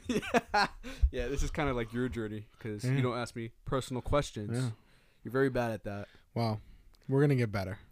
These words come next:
Speaker 2: And
Speaker 1: You're
Speaker 2: it
Speaker 1: gonna get
Speaker 2: will,
Speaker 1: better. I'm
Speaker 2: will,
Speaker 1: pretty good.
Speaker 2: I'm gonna get better.
Speaker 1: I'm pretty good here.
Speaker 2: But, uh, I think we have a consensus here that, uh, today's all about tech.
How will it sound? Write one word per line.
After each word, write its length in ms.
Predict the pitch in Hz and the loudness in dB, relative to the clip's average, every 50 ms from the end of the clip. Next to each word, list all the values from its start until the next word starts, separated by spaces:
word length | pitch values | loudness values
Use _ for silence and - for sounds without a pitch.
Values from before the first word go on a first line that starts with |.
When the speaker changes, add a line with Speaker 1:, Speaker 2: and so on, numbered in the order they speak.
| - - - _ _ _ _ - | -20 -20 -20 _ _ _ _ -6
Speaker 2:
And 120 | 123 117 | -2 0
Speaker 1:
You're 180 | 120 123 135 131 | 2 4 4 4
Speaker 2:
it 40 | 123 | 4
Speaker 1:
gonna 140 | 120 110 | 2 0
get 140 | 104 120 117 | 0 -2 0
Speaker 2:
will, 140 | 110 110 113 | 0 0 -2
Speaker 1:
better. 140 | - 76 - | -2 -4 -4
I'm 80 | 117 123 | -2 8
Speaker 2:
will, 100 | 127 123 | 10 10
Speaker 1:
pretty 200 | - - 98 92 | 10 10 8 0
good. 120 | 87 73 71 | -8 -6 -2
Speaker 2:
I'm 320 | 127 123 123 127 123 117 | 0 0 2 2 2 0
gonna 140 | 107 104 104 | -2 -2 -2
get 140 | 104 101 - | -4 -4 -4
better. 260 | - 95 95 98 101 - | -6 -6 -6 -8 -8 -6
Speaker 1:
I'm 120 | - 131 131 | -6 0 4
pretty 180 | - 131 117 107 | 4 4 4 2
good 220 | 90 90 87 90 | -4 -8 -8 -8
here. 160 | - - - | -8 -6 -2
Speaker 2:
But, 180 | 113 117 120 113 | 0 2 4 4
uh, 320 | 110 107 104 101 101 101 - - | 4 2 2 0 0 -2 -2 -4
I 80 | 113 117 | -4 0
think 220 | - 147 135 123 | 2 2 2 4
we 100 | 131 131 | 4 4
have 220 | 123 127 117 104 | 4 4 2 0
a 40 | 110 | -4
consensus 680 | - - 117 110 - - 127 127 127 - - 107 - | -4 -4 -4 -4 -2 -2 0 0 0 -2 -2 -4 -4
here 280 | - 113 101 95 95 104 - | -2 -2 -2 -2 -2 -4 -4
that, 240 | 107 98 98 95 101 | -4 -4 -4 -4 -4
uh, 320 | 95 92 90 90 90 95 101 - - - _ - - - _ - - - - - _ _ _ _ | -4 -4 -4 -6 -6 -8 -10 -12 -16 -20 _ -20 -20 -20 _ -20 -20 -20 -20 -20 _ _ _ _
today's 300 | - - 113 110 110 101 | -6 -4 -2 -2 0 0
all 100 | 107 104 | 0 -2
about 260 | 101 98 104 98 95 - | -2 -2 -2 -4 -4 -4
tech. 360 | - 123 117 143 - - | -4 -4 -4 -4 -6 -10